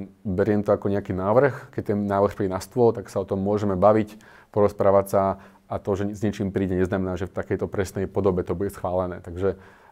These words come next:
ehm, na Sl-, o Slovensku sa dlho hovorí, aj O E C D nám hovorí, že máme zmeniť náš daňový systém, takže naozaj som na tú reformu zvedavý a vyjadrím sa potom, čo sa vyjadria odborníci,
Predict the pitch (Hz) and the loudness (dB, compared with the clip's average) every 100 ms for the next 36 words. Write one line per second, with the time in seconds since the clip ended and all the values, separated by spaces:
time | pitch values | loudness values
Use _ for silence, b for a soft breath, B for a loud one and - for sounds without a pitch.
0 | - 98 95 92 92 - _ - 104 101 | -6 -4 -2 -4 -8 -12 _ -8 -6 -6
1 | - - 104 - 107 98 117 98 104 98 | -8 -6 -6 0 -2 0 -2 0 2 4
2 | 98 101 98 90 95 101 104 110 101 95 | 4 4 4 2 2 2 0 0 -2 -2
3 | 90 95 98 92 90 87 92 87 90 117 | 0 0 2 2 0 0 -2 -2 0 -2
4 | 120 - _ _ _ - 98 98 98 101 | -4 -20 _ _ _ -10 -6 0 0 0
5 | - 104 - 120 113 98 90 95 B B | -2 -4 0 0 0 -4 -2 -2 B B
6 | B B 101 98 98 95 - 107 95 95 | B B -4 2 2 2 -4 -2 0 4
7 | 98 92 101 98 92 92 120 135 123 95 | 4 4 2 0 0 4 4 6 6 6
8 | 104 104 104 101 92 101 104 98 95 95 | 4 2 0 -2 -4 -4 -4 -4 -2 -2
9 | 90 85 95 107 98 98 - 92 | 0 -2 2 2 2 0 -2 -8